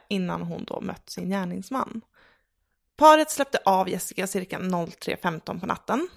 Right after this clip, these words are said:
Och, eh, sen har vi den här mannen som hörde ett kvinnoskrik. Han som bodde i lägenheten bara femton meter från där man hittade Jessica. Och han hade hört de här skriken vid noll tre fyrtiofem.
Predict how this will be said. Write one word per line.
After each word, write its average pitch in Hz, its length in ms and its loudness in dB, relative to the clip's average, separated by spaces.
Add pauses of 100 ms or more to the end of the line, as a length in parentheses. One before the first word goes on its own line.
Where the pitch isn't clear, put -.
(340)
Och, - 460 -6
eh, 202 120 2
sen 247 160 -2
har 247 120 6
vi 233 80 2
den 208 120 2
här 185 80 2
mannen 220 480 4
som 185 120 -4
hörde 180 360 -2 (600)
ett - 200 -8
kvinnoskrik. 214 720 0
Han 202 120 2
som 196 140 -6
bodde 185 200 -4
i - 20 -2
lägenheten 180 520 -2
bara 175 320 2 (240)
femton 180 500 -2
meter 180 340 -6
från 180 200 -6
där 180 60 -6
man 180 100 -6
hittade 190 380 -6
Jessica. 226 460 -2 (640)
Och 233 140 6
han 254 160 4
hade 302 160 8
hört 233 200 8
de 190 100 0
här 190 80 0
skriken 185 600 -6
vid 185 160 0
noll 196 260 2
tre - 220 -6
fyrtiofem. 226 720 -2